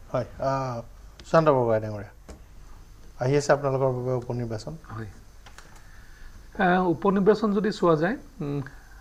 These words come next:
Speaker 2: চামগুৰিত যিহেতু উপ নিৰ্বাচন হ'ব আৰু ইয়াৰ আগতে লোকসভা নিৰ্বাচনত, আহ, চামগুৰিত যেনেধৰণে ফলাফল ভাৰতীয় জনতা পাৰ্টীয়ে লাভ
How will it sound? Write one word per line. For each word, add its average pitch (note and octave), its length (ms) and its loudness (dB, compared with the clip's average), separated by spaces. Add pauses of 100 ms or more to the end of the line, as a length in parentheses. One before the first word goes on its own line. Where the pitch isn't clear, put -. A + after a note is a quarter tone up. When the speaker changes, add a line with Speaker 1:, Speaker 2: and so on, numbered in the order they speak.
(140)
Speaker 2:
চামগুৰিত D#3 380 6
যিহেতু D#3 320 6
উপ D3 160 2
নিৰ্বাচন D#3+ 520 6
হ'ব C3+ 200 4
আৰু D3 260 10
ইয়াৰ C#3+ 260 6
আগতে C#3 280 4
লোকসভা C3 520 2
নিৰ্বাচনত, C#3+ 640 2 (160)
আহ, C3+ 240 0 (600)
চামগুৰিত C3+ 480 4
যেনেধৰণে C3+ 520 0
ফলাফল C#3+ 580 -2 (260)
ভাৰতীয় C3+ 300 0
জনতা C#3 280 0
পাৰ্টীয়ে C#3+ 300 0
লাভ C#3 140 0